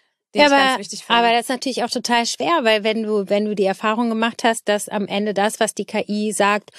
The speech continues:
Speaker 2: gut aufbereitet ist, gute Kommunikationsstrategien angewendet werden und, und, und, dass viele Sachen irgendwie einfach stimmen dabei, bist du natürlich auch voll schnell,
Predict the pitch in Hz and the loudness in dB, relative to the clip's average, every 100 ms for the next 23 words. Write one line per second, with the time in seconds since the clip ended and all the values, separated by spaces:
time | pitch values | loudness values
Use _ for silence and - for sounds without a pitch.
0 | - - _ 247 254 240 254 - 233 220 | -20 -20 _ -2 0 4 2 2 0 2
1 | 226 214 - 226 226 - 254 - 240 - | 0 -4 -2 0 0 -2 -6 0 0 2
2 | 233 226 226 233 - 269 285 285 - 254 | 0 0 0 -2 0 0 2 0 0 0
3 | - 208 233 226 220 226 226 202 214 220 | 0 -4 -2 -2 0 0 0 0 0 0
4 | 214 220 220 220 233 269 - - 240 294 | 0 0 0 0 -2 0 -2 0 0 0
5 | 233 - 262 247 233 233 262 220 226 - | -2 -2 0 0 0 0 -2 -2 -4 -2
6 | 208 208 208 - - 285 359 240 190 180 | -4 -4 -4 -4 2 2 2 0 -2 -2
7 | 175 175 233 339 - - - _ - 240 | 0 0 -2 -4 -12 -20 -20 _ 2 4
8 | 254 240 254 240 214 220 - 240 254 - | 4 2 0 -2 -2 -4 0 0 0 -4
9 | 233 233 | -4 -4